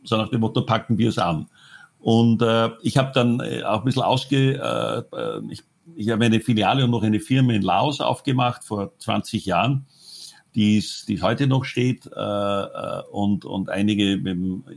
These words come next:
Unternehmen hier. Ich war immer selbstständig, hab, äh, hab österreichische Firmen vertreten, zuerst mal Konsumgüter und, und auch Stahl und Kommunikation und alles Mögliche. Äh, dann auch Beregnungsanlagen, also in verschiedenen Branchen einfach, was, was, was halt, äh,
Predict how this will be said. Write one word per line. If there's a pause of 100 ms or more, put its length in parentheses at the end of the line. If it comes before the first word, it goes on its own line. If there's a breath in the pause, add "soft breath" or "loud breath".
(140)
Unternehmen
hier.
Ich
war
immer
selbstständig, (760 loud breath)
hab,
äh,
hab (160)
österreichische
Firmen
vertreten,
zuerst
mal
Konsumgüter
und,
und
auch
Stahl
und
Kommunikation
und
alles
Mögliche. (720 loud breath)
Äh,
dann
auch
Beregnungsanlagen,
also
in
verschiedenen
Branchen
einfach,
was,
was,
was
halt,
äh,